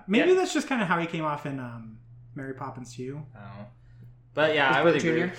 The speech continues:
Speaker 2: I would agree with you, Missy. Like, it just felt like a nod of, like, th-, for the people who are here who are theater,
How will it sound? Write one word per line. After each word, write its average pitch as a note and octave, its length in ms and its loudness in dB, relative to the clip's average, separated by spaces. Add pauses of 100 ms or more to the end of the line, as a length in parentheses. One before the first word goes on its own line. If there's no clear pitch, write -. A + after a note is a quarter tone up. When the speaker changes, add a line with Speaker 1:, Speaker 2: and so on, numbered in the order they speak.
Speaker 2:
I C3+ 140 2
would D3+ 80 0
agree B2 260 -2
with A#2 140 -8
you, A2 120 -6
Missy. A2 420 -10
Like, A2 200 -6
it C#3+ 140 -6
just D#3 220 -4
felt C#3+ 180 2
like B2 160 0
a A#2 60 -4
nod G2+ 400 -6
of, G2 160 -12
like, G2 340 -8
th-, - 140 -12
for D3 120 -6
the C3+ 120 -4
people E3+ 360 -4
who C#3 120 -8
are B2 120 0
here A2+ 280 -6
who A2 80 -10
are G#2 100 -6
theater, G#2+ 680 -8